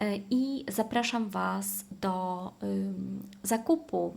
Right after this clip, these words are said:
ym, bo to jest pierwsza część Arkana Wielkie oraz, e, Tajniki Pracy z Energiami Wyższymi. Ten kurs możecie już teraz zakupywać, a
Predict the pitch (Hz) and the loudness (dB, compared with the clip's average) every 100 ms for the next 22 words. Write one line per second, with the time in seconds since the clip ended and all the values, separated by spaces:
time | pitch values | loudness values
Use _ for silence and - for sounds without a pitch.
0 | - 202 190 185 185 185 190 196 196 196 | -4 0 2 0 -2 -2 0 0 -2 -2
1 | 220 220 - 196 - 208 190 - - 208 | -2 0 -2 -2 0 0 0 -4 0 2
2 | 214 208 202 208 190 185 196 240 254 190 | 2 0 -2 0 -2 0 2 2 2 -4
3 | - 202 190 185 - - - - - - | -4 -2 -2 -2 -6 -12 -14 -14 -10 -6
4 | 208 202 202 202 226 - 196 - 196 196 | -4 0 2 4 4 0 -4 -2 -2 -2
5 | - - 202 196 190 202 190 185 - 240 | -6 -4 0 0 0 0 0 -2 -2 0
6 | - - 180 180 220 349 - - - - | 0 0 -2 -2 0 0 -4 -16 -14 -12
7 | - - 262 262 254 226 226 - 190 - | -6 0 2 2 2 2 0 2 0 2
8 | 208 196 190 190 - - 339 330 262 247 | 2 0 0 -4 -4 0 4 4 6 4
9 | 240 - - - _ - 214 214 214 208 | 2 -6 -14 -20 _ 0 2 4 2 2
10 | 214 | 0